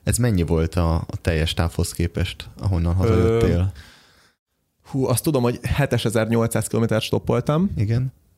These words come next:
Speaker 2: Mennyi volt a totál? De ez több mint fél út volt.
Speaker 1: Több mint fél
Speaker 2: Több
Speaker 1: út.
Speaker 2: mint fél út
Speaker 1: Mhm.
Speaker 2: volt, azért is, mert azért Azerbajdzsánban nagyon sokat cikcakoztam. Aztán nem tudom, hogy hogy alakult volna ugye tovább.
Speaker 1: Mhm.
Speaker 2: Kicsit, de ma-, mondjuk azt, hogy fél út volt, mondjuk, hogy fél út volt. Itt jött volna egy nagyon lassú rész, ugye a Pamiron átmenni, az kicsi táv, de nagyon sok idő.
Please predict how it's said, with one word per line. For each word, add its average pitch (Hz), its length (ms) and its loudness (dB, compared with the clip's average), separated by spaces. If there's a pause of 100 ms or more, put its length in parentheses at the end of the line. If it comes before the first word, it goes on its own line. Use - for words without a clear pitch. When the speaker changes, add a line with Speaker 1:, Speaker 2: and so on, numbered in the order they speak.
(280)
Speaker 2:
Mennyi 117 300 0
volt 98 240 0
a 107 60 0
totál? 110 540 0 (320)
De 131 80 0
ez 123 100 -2
több 147 160 0
mint 117 160 0
fél 107 180 2
út 101 160 -2
volt. 104 320 -4 (200)
Speaker 1:
Több 107 140 -2
mint 92 140 0
fél - 100 -2
Speaker 2:
Több - 100 4
Speaker 1:
út. - 60 4
Speaker 2:
mint 107 100 0
fél 127 180 2
út 151 100 4
Speaker 1:
Mhm. - 80 2
Speaker 2:
volt, 160 320 2
azért 127 340 0
is, 113 120 -4
mert 117 140 0
azért 113 160 -2
Azerbajdzsánban 107 540 2
nagyon 107 160 2
sokat 104 220 -4
cikcakoztam. 107 680 -4
Aztán 120 220 0
nem 123 80 2
tudom, 127 160 0
hogy 110 100 -2
hogy 110 120 0
alakult 107 320 0
volna 107 220 0
ugye 104 160 -2
tovább. 120 400 -2 (120)
Speaker 1:
Mhm. 101 200 0 (240)
Speaker 2:
Kicsit, 120 280 -2
de 120 100 0
ma-, 131 220 0
mondjuk 127 240 0
azt, 110 120 0
hogy 110 100 -2
fél 110 200 0
út 107 160 0
volt, 107 300 0
mondjuk, 113 200 -2
hogy 113 100 -2
fél 127 180 -2
út 143 140 -2
volt. 151 220 -2 (160)
Itt 131 140 -2
jött 120 140 0
volna 113 160 0
egy 110 60 2
nagyon 117 240 2
lassú 117 260 -2
rész, 127 200 0
ugye 113 100 0
a - 20 2
Pamiron 110 380 0
átmenni, 110 300 0
az 110 120 -2
kicsi 117 240 -2
táv, 107 240 0
de 104 100 0
nagyon 110 220 2
sok - 180 -4
idő. 165 240 0